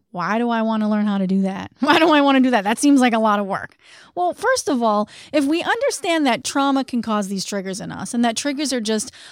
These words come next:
underlying unmet needs, then we can help someone find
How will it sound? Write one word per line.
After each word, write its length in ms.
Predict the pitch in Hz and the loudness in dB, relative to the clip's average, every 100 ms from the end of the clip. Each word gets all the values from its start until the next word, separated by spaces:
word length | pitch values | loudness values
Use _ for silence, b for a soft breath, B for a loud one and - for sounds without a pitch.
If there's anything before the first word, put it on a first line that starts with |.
| B | B
underlying 640 | 254 269 247 226 220 214 214 | 2 4 4 2 2 0 0
unmet 460 | 226 233 214 196 - | 0 2 2 0 -2
needs, 520 | 202 254 202 202 - B B | 0 2 0 -6 -10 B B
then 120 | 339 | -4
we 100 | 392 | -4
can 160 | 440 403 | -4 -6
help 340 | - 392 403 | -2 -4 -2
someone 420 | - 330 285 269 | -4 0 2 2
find 720 | 247 - 302 330 349 339 320 | 0 -4 -6 -2 -2 0 -2